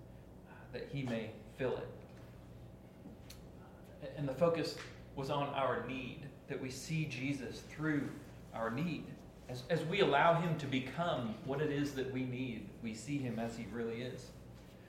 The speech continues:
which that idea of need brings us to today. Because if our need is central in all of this, then, then what is our first and basic need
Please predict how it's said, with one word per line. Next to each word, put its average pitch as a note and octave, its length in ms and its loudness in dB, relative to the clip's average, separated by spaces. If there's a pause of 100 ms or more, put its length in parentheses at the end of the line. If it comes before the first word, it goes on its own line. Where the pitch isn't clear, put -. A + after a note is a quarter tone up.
(260)
which D3 220 0 (540)
that E3+ 140 6
idea E3 300 6
of C3 80 0
need D#3 300 0
brings C#3 300 0
us B2+ 240 0 (160)
to C3 120 -4
today. B2+ 340 -4 (1400)
Because D#3 240 2
if D#3+ 100 2
our D3+ 180 8
need F#3+ 240 4
is D3 160 4
central D3 720 2
in B2 100 0
all B2+ 240 6
of - 120 2
this, - 200 -4 (1300)
then, D3+ 160 4 (160)
then E3 140 6 (100)
what A3 260 8
is F3 200 2
our C#3+ 220 6
first E3 600 4 (260)
and B2+ 240 0
basic B2+ 540 2
need A#2 240 -6